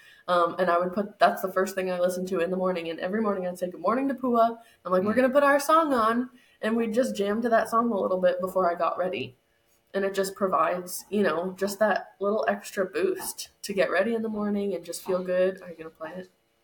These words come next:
Speaker 2: Oh, no, no, no, no,
Speaker 1: <laughs> I saw
Speaker 2: no.
Speaker 1: you,
Speaker 2: I
Speaker 1: like,
Speaker 2: actually,
Speaker 1: looking at it.
Speaker 2: yeah,
Speaker 1: I'm like,
Speaker 2: no,
Speaker 1: "That's
Speaker 2: I know.
Speaker 1: something Ronnie would do."
Speaker 2: No, no, no.
Speaker 1: <laughs> Um,
Speaker 2: Not right now. <laughs>
Speaker 1: but it's just such a,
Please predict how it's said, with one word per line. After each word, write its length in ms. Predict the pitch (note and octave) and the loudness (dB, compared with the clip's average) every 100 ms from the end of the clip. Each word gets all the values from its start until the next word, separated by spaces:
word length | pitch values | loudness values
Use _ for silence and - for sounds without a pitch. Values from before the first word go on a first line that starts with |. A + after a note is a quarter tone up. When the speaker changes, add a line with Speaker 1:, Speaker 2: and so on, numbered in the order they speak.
| _ _ _ _ - | _ _ _ _ 6
Speaker 2:
Oh, 120 | F#3 | 6
no, 220 | F3+ F3 | 6 4
no, 140 | F3 E3+ | 6 8
no, 180 | - D4+ | 8 10
no, 100 | C#4+ | 8
Speaker 1:
<laughs> 60 | |
I 40 | C#4+ | 8
saw 100 | C4 | 8
Speaker 2:
no. 60 | |
Speaker 1:
you, 60 | C4+ | 10
Speaker 2:
I 40 | |
Speaker 1:
like, 140 | B3 A#3+ | 10 10
Speaker 2:
actually, 200 | B3 A#3+ | 12 12
Speaker 1:
looking 180 | A3+ G3+ | 10 8
at 180 | F#3+ G3 | 8 8
it. 40 | |
Speaker 2:
yeah, 120 | F3+ | 8
Speaker 1:
I'm 80 | G3+ | 6
like, 140 | F#3+ | 4
Speaker 2:
no, 100 | F3+ | 4
Speaker 1:
"That's 120 | F3 A3 | 2 4
Speaker 2:
I 20 | D#3+ | 4
know. 60 | |
Speaker 1:
something 300 | F#3 F#3+ A3+ | 4 -2 -2
Ronnie 240 | A3+ C4+ G4+ | 2 2 2
would 160 | G4+ | -2
do." 180 | G#4 - - - - - | -4 -6 -10 -20 -16 -6
Speaker 2:
No, 200 | G2+ G#2 | -4 0
no, 240 | G3+ - C#2+ | 2 2 4
no. 20 | |
Speaker 1:
<laughs> 380 | F#4+ A#3+ F#3 G#3+ | 6 6 4 2
Um, 160 | F#3 F#3 | 0 2
Speaker 2:
Not 160 | A#2 | 2
right 180 | G2 F2+ | 2 0
now. 200 | F2+ G#2 - - - | -4 -8 -12 -8 -2
<laughs> 280 | - - F#3+ | 0 0 6
Speaker 1:
but 260 | G#3+ F#3+ A#3+ | 8 8 6
it's 120 | A#3 | 6
just 260 | C4 C4+ - | 6 6 2
such 240 | A#3+ A#3+ | 0 2
a, 440 | A3 G3+ F#3+ F3+ | 4 6 6 4